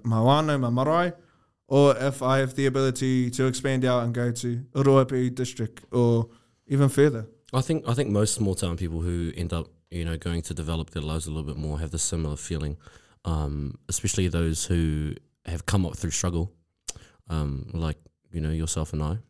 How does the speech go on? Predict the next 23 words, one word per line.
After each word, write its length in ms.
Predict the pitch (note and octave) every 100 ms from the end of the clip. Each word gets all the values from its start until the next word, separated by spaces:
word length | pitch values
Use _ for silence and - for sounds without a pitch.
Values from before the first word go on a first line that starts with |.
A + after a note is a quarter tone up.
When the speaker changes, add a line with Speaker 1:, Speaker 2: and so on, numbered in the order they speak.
| _ _ _ -
Speaker 2:
Um, 420 | D2 C#2+ C2+ C2 -
not 120 | A#2+
necessarily 580 | F#2+ - - F2 D2+ C#2 _ _ _ _ -
a 60 | D#2
huge 240 | A#2 A2
struggle, 340 | - E2+ E2+
but 240 | E2+ E2 - - - - _ -
they 120 | D#2+
have 220 | D2+ E2+
a 60 | D#2+
vision 360 | F2+ A2+ F#2+ E2
of 340 | E2+ D2 - - _ _ -
seeing 340 | - G2 F2+
their 140 | E2+ D#2+
town 280 | F2+ E2+
in 120 | D2+ D#2
a 60 |
bit 160 | C#2+ F2
of 200 | D#2+ D#2+
a 80 | D2+
better 240 | F2+ E2+
state 400 | - - F#2 -
than 280 | E2+ D2